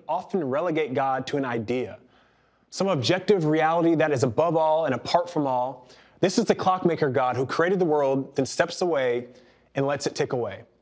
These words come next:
This false image of our God will leave you feeling alone and lost in the challenges of your life. It can make God an upset parent or judge just waiting for you to fail, then punishing you when you do.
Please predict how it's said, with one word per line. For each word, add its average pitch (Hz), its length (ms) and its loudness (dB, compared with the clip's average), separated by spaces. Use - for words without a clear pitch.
This 165 240 -4
false 233 400 -2
image 190 240 2
of 156 80 2
our 147 120 2
God 139 300 2
will 131 120 2
leave 139 180 2
you 147 80 0
feeling 143 340 0
alone 170 580 -2
and 143 180 0
lost 156 360 0
in 147 60 0
the 139 60 0
challenges 131 480 -2
of 123 60 -2
your 123 140 -2
life. 107 360 -8
It - 120 -4
can 190 120 0
make 180 200 -2
God 160 260 0
an 135 140 -2
upset - 420 0
parent 190 400 -2
or 147 100 0
judge 139 440 -2
just - 220 -4
waiting 160 240 0
for 160 140 -2
you 151 80 0
to 135 60 -4
fail, 120 440 -4
then 156 140 0
punishing 202 440 0
you 143 140 2
when 135 140 0
you 127 80 0
do. 123 320 -2